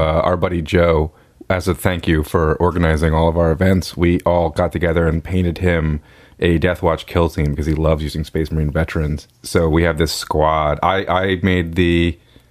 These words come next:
scenic base to tie it all together, and I made one squad member, and then everyone else contributed a Marine, and it was all Marines. They painted a Marine based on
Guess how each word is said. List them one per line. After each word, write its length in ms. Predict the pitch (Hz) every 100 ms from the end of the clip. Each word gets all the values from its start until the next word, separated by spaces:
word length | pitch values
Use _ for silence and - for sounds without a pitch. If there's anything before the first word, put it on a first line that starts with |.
| _ _ -
scenic 440 | - 110 98 -
base 280 | 85 80 -
to 40 | 82
tie 160 | 85 85
it 40 |
all 100 | 82
together, 400 | 80 80 78 82
and 140 | 78
I 80 | 82
made 340 | 85 82 85 - _ _
one 320 | - 90 87 92
squad 320 | - 80 73
member, 400 | 76 76 87 -
and 140 | 82
then 80 | 85
everyone 280 | 85 95 90
else 400 | 87 92 - - -
contributed 480 | - 92 98 92 98
a 20 |
Marine, 480 | 98 82 82 92 113 - 98
and 400 | 87 85 82 82
it 60 |
was 120 | 85
all 240 | 78 87 90
Marines. 680 | 90 82 87 87 90 87 - _
They 160 | 85 85
painted 400 | - - 104 104
a 60 | 98
Marine 400 | 87 87 90 80
based 360 | 87 90 -
on 380 | 90 87 87